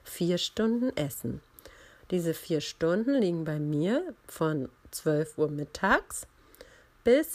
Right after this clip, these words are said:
sechzehn Uhr nachmittags. Das heißt jetzt, ich esse richtig zum Mittag, warm und frisch, selbst gekocht,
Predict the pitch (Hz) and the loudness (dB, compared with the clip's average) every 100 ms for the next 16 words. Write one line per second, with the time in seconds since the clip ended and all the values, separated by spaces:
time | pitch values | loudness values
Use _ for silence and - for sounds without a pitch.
0 | - 175 180 - - 226 226 190 147 - | -2 0 0 -4 -2 0 0 0 -2 -6
1 | 135 - 147 156 - - _ _ - - | -10 -8 -14 -14 -18 -20 _ _ -20 -20
2 | - - - - 214 208 208 175 170 - | -20 -20 -20 -2 0 0 2 4 4 0
3 | 185 214 302 - - 214 - 196 - 170 | 2 4 2 -2 -4 -2 0 -4 -2 -6
4 | 175 196 262 - - 285 - - 220 196 | 2 6 6 4 0 0 0 -4 0 0
5 | 147 - 143 139 - - _ - - - | -2 -6 -10 -10 -12 -20 _ -20 -20 -12
6 | 175 196 220 240 262 269 185 175 - - | -2 2 4 2 0 0 -4 -6 -12 -2
7 | 202 233 302 - - 190 170 202 233 - | 2 4 8 8 8 4 2 2 2 -2
8 | - - 160 - 185 262 - - | -6 -6 -4 -2 2 4 2 -10